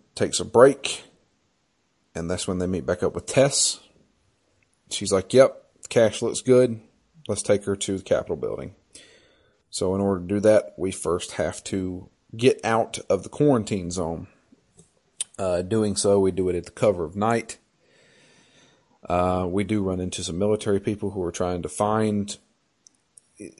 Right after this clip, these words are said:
I guess they're trying to find Fireflies, or are they specifically looking for Ellie?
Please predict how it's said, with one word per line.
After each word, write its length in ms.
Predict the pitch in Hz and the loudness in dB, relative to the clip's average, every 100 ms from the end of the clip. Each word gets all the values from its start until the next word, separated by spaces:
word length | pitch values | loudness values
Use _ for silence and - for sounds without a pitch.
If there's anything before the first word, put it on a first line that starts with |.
| - | -6
I 120 | 98 | -4
guess 260 | 101 123 - | 0 -2 -2
they're 100 | 147 | -2
trying 200 | 139 117 | 0 0
to 40 | |
find 260 | 104 101 92 | 0 -2 0
Fireflies, 880 | 92 98 165 185 208 220 214 - - _ | 2 2 0 0 0 0 -2 -6 -12 _
or 200 | - 104 | 2 4
are 40 | |
they 120 | 104 - | 4 0
specifically 640 | - 107 135 - - 110 | -2 -2 -2 -4 -4 -4
looking 520 | 101 98 110 - 92 | -2 -4 -6 -4 -6
for 160 | 90 - | -2 0
Ellie? 440 | 76 62 64 - | 2 0 -4 -10